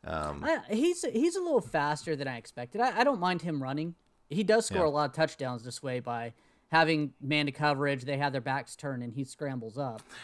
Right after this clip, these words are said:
Speaker 1: Yeah, I don't mind the touchdowns. Um,
Speaker 2: <laughs> Well,
Speaker 1: I just feel
Speaker 2: obviously.
Speaker 1: like, yeah, I feel like it's a, it's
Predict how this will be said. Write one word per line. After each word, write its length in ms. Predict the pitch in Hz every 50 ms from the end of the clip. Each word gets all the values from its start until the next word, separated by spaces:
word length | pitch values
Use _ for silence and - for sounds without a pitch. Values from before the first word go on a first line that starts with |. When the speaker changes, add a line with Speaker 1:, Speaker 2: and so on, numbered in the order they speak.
| - - -
Speaker 1:
Yeah, 80 | 160 165
I 20 |
don't 120 | 202 220
mind 140 | 190 175 156
the 40 | 120
touchdowns. 520 | - 139 120 - - - - - - - - _ _ _ _ _ -
Um, 300 | - - - 80 76 76
Speaker 2:
<laughs> 800 | - - - - 320 427 - - 294 - - - 320 - - -
Well, 140 | 214 208 196
Speaker 1:
I 40 | 175
just 160 | 170 156 165
feel 140 | 190 175 160
Speaker 2:
obviously. 360 | 151 139 135 - 156 147 143 143
Speaker 1:
like, 60 | - -
yeah, 240 | 110 98 92 85 -
I 100 | - 104
feel 140 | - 170 185
like 120 | 180 170
it's 160 | 165 165 165
a, 120 | 170 110 117
it's 200 | 135 131 -